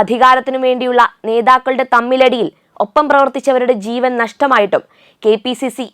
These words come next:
എ ഐ സി സി നേതൃത്വം ജില്ലയിലെ കോൺഗ്രസ് നേതൃത്വത്തിനൊപ്പമാണ് നിലകൊള്ളുന്നത്. അഞ്ച് പേരാണ് ഇതിനോടകം ജില്ലയിൽ ജീവൻ വെടിഞ്ഞിരിക്കുന്നത്. നേതാക്കൾ കോടികളുടെ സാമ്പത്തിക തട്ടിപ്പിൽ കുരുക്കിയെന്നാരോപിച്ചാണ് മാസങ്ങൾക്ക് മുൻപ്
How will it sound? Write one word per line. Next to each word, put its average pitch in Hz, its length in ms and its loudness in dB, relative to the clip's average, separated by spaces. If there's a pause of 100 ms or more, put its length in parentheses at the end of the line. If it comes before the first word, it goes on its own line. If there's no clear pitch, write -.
(160)
എ 233 40 4 (120)
ഐ 285 100 -2
സി 285 140 -6
സി 285 160 -6
നേതൃത്വം 226 360 -2 (400)
ജില്ലയിലെ 247 360 4 (140)
കോൺഗ്രസ് 254 440 0
നേതൃത്വത്തിനൊപ്പമാണ് 220 840 -2 (240)
നിലകൊള്ളുന്നത്. 165 580 -2 (720)
അഞ്ച് 330 320 0
പേരാണ് 294 360 4 (200)
ഇതിനോടകം 247 480 2 (180)
ജില്ലയിൽ 226 320 2 (140)
ജീവൻ 240 260 -2 (100)
വെടിഞ്ഞിരിക്കുന്നത്. 175 640 -4 (600)
നേതാക്കൾ 240 460 2 (260)
കോടികളുടെ 254 560 4 (100)
സാമ്പത്തിക 247 420 0 (100)
തട്ടിപ്പിൽ 247 320 -4 (120)
കുരുക്കിയെന്നാരോപിച്ചാണ് 240 1080 -2 (400)
മാസങ്ങൾക്ക് 262 540 0
മുൻപ് 240 220 -2